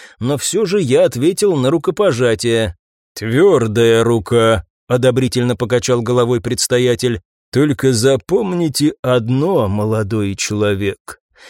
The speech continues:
Главное в жизни правильно распорядиться своими ресурсами, силой в том числе». В его глазах сквозила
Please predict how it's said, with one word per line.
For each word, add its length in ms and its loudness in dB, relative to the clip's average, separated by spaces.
Главное 760 2
в 100 -2
жизни 760 -4
правильно 680 2
распорядиться 920 -2
своими 520 0
ресурсами, 1080 -4
силой 800 -4
в 180 -16
том 260 -2
числе». 580 -4
В 100 -12
его 300 0
глазах 640 0
сквозила 580 -2